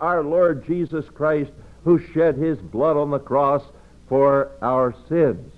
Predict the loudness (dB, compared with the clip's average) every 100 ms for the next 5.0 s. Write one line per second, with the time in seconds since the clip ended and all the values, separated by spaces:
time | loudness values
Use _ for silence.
0 | -8 -4 -2 -2 -2 -2 -2 0 0 0
1 | -8 -8 -6 -8 -8 -14 -20 -20 -20 -20
2 | -20 -20 -20 -20 -20 -20 -20 -20 -8 0
3 | 0 0 -8 -20 -12 -2 0 2 -2 -2
4 | -6 -6 -4 -2 0 -4 -4 -4 -4 -8